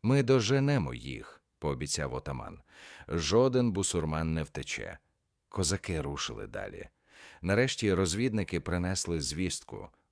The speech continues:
Орда зупинилася на відпочинок біля річки. Отаман зібрав старшин. Вирішили атакувати вночі. Козаки були вправні в раптових нападах,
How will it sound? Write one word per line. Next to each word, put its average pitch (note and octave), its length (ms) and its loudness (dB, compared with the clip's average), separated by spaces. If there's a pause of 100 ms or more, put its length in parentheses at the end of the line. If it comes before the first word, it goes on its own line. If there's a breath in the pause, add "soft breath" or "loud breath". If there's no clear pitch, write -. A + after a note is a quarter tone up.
Орда D#2 380 0
зупинилася D2+ 680 -2
на C#2+ 140 -2
відпочинок C#2+ 600 -6
біля B1 300 -6
річки. - 480 -10 (400 loud breath)
Отаман A#2 400 4
зібрав E2+ 480 2
старшин. F2 580 -4 (260 soft breath)
Вирішили A2+ 760 0
атакувати C#2+ 540 -4
вночі. - 520 -8 (440 loud breath)
Козаки G#2+ 380 2
були B2 200 4
вправні G2+ 580 0
в C2+ 100 -2
раптових D2 560 -4
нападах, C#2 560 -8